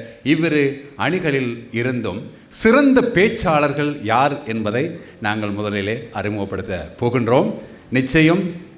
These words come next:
இரண்டு அணிகளிலுமே சிறந்த பேச்சாளர்கள் இருப்பார்கள். அந்த வகையிலே இங்கே சிறந்த விவாதிகளாக காட்டகஸ் திகலிய, அதேபோல ஈத்தல் வெட்னோவ முஸ்லிம் மகா வித்தியாலயத்திலிருந்து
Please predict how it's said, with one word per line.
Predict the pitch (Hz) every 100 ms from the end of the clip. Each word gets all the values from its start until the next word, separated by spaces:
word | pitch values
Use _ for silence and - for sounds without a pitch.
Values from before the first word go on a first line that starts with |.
| -
இரண்டு | 127 127 127
அணிகளிலுமே | 120 139 139 139 143
சிறந்த | 156 139 113 110 107
பேச்சாளர்கள் | 110 110 98 98 95
இருப்பார்கள். | 87 135 156 160 165 180 202 - - -
அந்த | 185 214 202 185 175 175 -
வகையிலே | 113 160 180 165 139 113 92 - - - - - -
இங்கே | 151 151 135 110 92 87
சிறந்த | - 170 196 202 185 180 170 -
விவாதிகளாக | 110 120 127 117 107 104 98 95 85 - - - - - - -
காட்டகஸ் | 127 170 165 135 139 - - 107
திகலிய, | 123 135 143 123 78 - - - - _ -
அதேபோல | 151 165 151 127 117 107
ஈத்தல் | 104 180 170 151 139
வெட்னோவ | 123 131 120 117 110 117 95 - -
முஸ்லிம் | 147 - 185 180 160 113
மகா | 120 139 127
வித்தியாலயத்திலிருந்து | 117 117 117 113 107 104 131 151 156 156 156 156